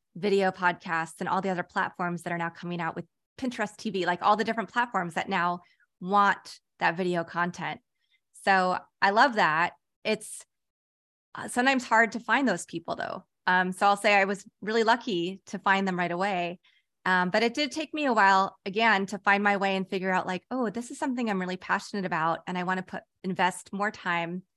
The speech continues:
and resources into growing my podcast platform so that I can do more good, so that I can make money on it, which I can then funnel back into everything else I'm doing."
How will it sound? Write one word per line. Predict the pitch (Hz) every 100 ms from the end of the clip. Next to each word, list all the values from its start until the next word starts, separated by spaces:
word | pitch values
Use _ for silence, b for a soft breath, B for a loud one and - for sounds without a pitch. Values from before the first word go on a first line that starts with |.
| _ _ -
and | 185
resources | 202 240 208 175 175 175
into | - 180 175
growing | 180 180 185 180 170 175 - _ _ _ _ _
my | 180 180
podcast | - 185 196 170 -
platform | 220 214 - 180 160 175
so | -
that | 202
I | 202
can | 226
do | 254 247
more | 226
good, | 196 175 160 165 - _ _
so | -
that | 214
I | 196
can | 190 208
make | 196 247
money | 285 262
on | 208
it, | 196 196
which | 202
I | 190
can | 185 196
then | 196
funnel | 190 226 226
back | 202 175 -
into | 196 190 - 196 180
everything | 190 196 196
else | 175 170 -
I'm | 180
doing." | 196 190 170 180